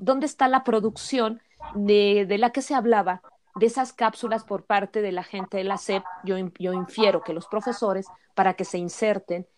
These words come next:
en este tipo de, de proyecciones de educación a través de los medios. Eh, técnicamente, insisto, eh, lo, lo primero que vi me pareció muy interesante,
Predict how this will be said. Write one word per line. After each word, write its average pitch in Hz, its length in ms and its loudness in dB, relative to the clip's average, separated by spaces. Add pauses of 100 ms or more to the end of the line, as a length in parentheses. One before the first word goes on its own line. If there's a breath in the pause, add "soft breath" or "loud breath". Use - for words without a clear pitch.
(180)
en 180 160 -6
este 185 240 -6
tipo 180 380 -6
de, 160 320 -4
de 160 80 -4
proyecciones 160 800 -8 (420)
de 165 120 -4
educación 165 580 -6 (300)
a 170 80 -2
través 151 260 -2
de 139 80 -6
los - 180 -12
medios. - 460 -18 (560 loud breath)
Eh, 196 240 4 (680)
técnicamente, 226 800 -2
insisto, 196 640 0
eh, 175 380 -2
lo, 185 200 4
lo 202 140 6
primero 220 340 4
que 196 120 2
vi 208 240 0
me 180 180 0
pareció 180 440 0
muy 190 320 -2
interesante, 190 720 -2